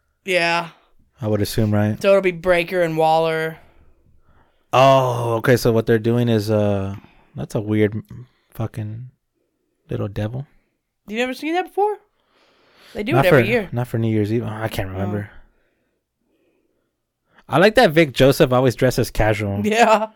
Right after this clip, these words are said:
Speaker 2: He's such a fucking boss.
Speaker 1: Can't believe he's married to Mick, to Mackenzie. That boy outkicked his coverage.
Speaker 2: He's not a bad looking fella.
Speaker 1: He's not, but he's a
Speaker 2: And he
Speaker 1: he's
Speaker 2: looks
Speaker 1: a
Speaker 2: tall.
Speaker 1: He is tall. He's real fucking tall.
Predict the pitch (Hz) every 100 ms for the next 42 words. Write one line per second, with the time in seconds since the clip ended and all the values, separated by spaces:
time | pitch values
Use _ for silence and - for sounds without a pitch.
0 | _ - - 143 120 - 120 113 101 110
1 | 110 107 - - _ _ 269 202 175 175
2 | 170 156 151 151 156 160 160 _ - -
3 | 180 160 170 160 165 165 - _ _ _
4 | _ _ _ _ _ _ _ _ - 185
5 | 175 170 160 156 - 170 175 156 - 151
6 | 151 151 - - _ _ _ _ _ _
7 | _ _ _ - - 427 403 143 117 113
8 | 120 - 101 127 156 143 175 - 320 233
9 | 226 185 160 160 165 180 160 160 147 170
10 | 208 - 127 135 123 127 - _ _ 233
11 | 262 233 226 175 170 214 196 208 185 151
12 | 147 151 160 156 160